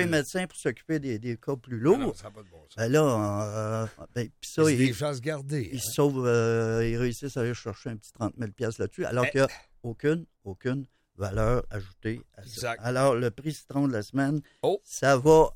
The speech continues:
Speaker 2: à, au Collège des médecins pour son corporatisme, là, qui est une attitude qui est tout à fait irresponsable.
Speaker 1: Ouais. Euh, parlant de prix citron, on pourrait peut-être ajouter aussi ce qui se passe au fédéral.
Speaker 2: Oui,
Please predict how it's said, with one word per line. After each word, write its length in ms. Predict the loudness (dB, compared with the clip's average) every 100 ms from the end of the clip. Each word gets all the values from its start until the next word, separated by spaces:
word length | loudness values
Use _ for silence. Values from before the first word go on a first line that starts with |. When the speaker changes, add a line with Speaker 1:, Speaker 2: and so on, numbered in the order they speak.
| -10
Speaker 2:
à, 400 | -18 -12 -8 -8 -8 _ _ _
au 100 | -4
Collège 480 | 2 4 6 4 2
des 140 | 0 0
médecins 420 | -2 -2 0 0
pour 240 | -2 -12
son 460 | -8 -4 -4 -4 -6 2
corporatisme, 920 | 2 2 -4 0 0 -2 -10 -8 -6
là, 100 | -4
qui 160 | -4 -8
est 40 |
une 120 | -6
attitude 460 | -4 -6 -8 -6 -4
qui 100 | -6
est 20 |
tout 200 | -12 -8
à 20 |
fait 180 | -6 -6 -10
irresponsable. 640 | -8 -4 -4 -4 -10 -12 _ _
Speaker 1:
Ouais. 320 | -4 0 0 -4 -10
Euh, 340 | -4 -2 -2 -4
parlant 280 | -4 -4
de 40 | -6
prix 180 | -8 -10
citron, 340 | -10 -8 -6
on 60 | -6
pourrait 240 | -6 -8
peut-être 240 | -6 -6 -4
ajouter 420 | -6 -6 -8 -8
aussi 340 | -8 -8 -8
ce 80 | -10
qui 120 | -10
se 60 | -10
passe 320 | -6 -4 -4
au 80 | -6
fédéral. 560 | -6 -4 -4 -4 -8 -12 _ _ _ _ _ _ _ _ _ _ -8
Speaker 2:
Oui, 480 | 4 6 6 4